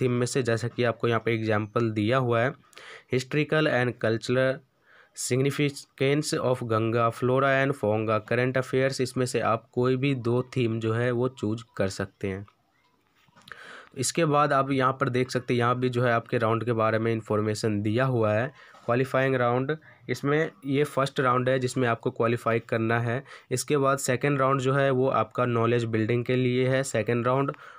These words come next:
और इसमें थर्ड राउंड जो है ये फाइनल राउंड है और most important round for announcing winners। इसमें आपको दो थीम सिलेक्ट करने होते हैं out of eight theme में से, और यहाँ पर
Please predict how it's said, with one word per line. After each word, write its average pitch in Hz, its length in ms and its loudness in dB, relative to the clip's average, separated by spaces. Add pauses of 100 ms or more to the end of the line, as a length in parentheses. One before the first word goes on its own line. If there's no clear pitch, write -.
(180)
और 117 200 2
इसमें 143 300 0
थर्ड 143 260 0
राउंड 147 260 2
जो 139 100 0
है 147 180 2
ये 143 100 2
फाइनल 131 440 0
राउंड 131 260 2
है 143 140 2
और 143 120 2
most 127 280 0
important 127 560 -2
round 120 220 0 (140)
for 127 200 2
announcing 113 580 -2
winners। 123 360 -2 (360)
इसमें 156 300 0
आपको 147 600 0 (480)
दो 135 260 2
थीम 147 300 0
सिलेक्ट 127 380 0
करने 127 320 2
होते 123 260 0
हैं 120 220 2
out 113 200 0
of 120 80 0
eight 117 280 -2
theme 117 220 -2
में 110 200 -2
से, 135 280 -2 (360)
और 120 100 2
यहाँ 131 280 2
पर 143 400 0